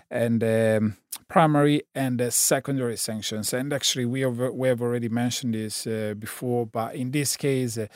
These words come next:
you know, the, the, the, the, the focus on secondary sanctions seems to be key. Also because, uh, it's interest-, it's interesting to see that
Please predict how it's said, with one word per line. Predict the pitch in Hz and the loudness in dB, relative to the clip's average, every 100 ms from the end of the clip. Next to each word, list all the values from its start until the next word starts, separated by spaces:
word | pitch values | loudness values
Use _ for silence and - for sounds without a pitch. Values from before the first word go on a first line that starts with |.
| - - _ | -20 -20 _
you | 135 131 | -6 -4
know, | 123 | -2
the, | 120 127 | -2 -4
the, | 120 123 | -6 -10
the, | 120 123 123 | -10 -12 -8
the, | 131 | -8
the | 131 | -8
focus | - 170 135 165 131 | -2 2 2 0 -2
on | 131 | 0
secondary | 123 - 131 143 127 117 | 0 0 -2 -2 0 0
sanctions | - 127 117 120 110 | 0 0 0 -2 0
seems | - - 147 139 127 | 2 2 2 0 -2
to | - | -2
be | 123 123 120 | -2 0 0
key. | - - 160 214 - - | -2 -2 0 0 0 0
Also | 190 - | 2 2
because, | 175 156 175 151 147 - | -2 0 4 6 4 2
uh, | 131 - - - | 0 -2 -16 -4
it's | 156 - | -2 4
interest-, | 196 185 165 135 - | 4 4 2 0 -2
it's | 151 - | -2 2
interesting | 180 160 165 - 139 | 0 2 0 0 -2
to | 147 | -2
see | - 139 131 | -2 -2 -2
that | 120 117 | -2 -4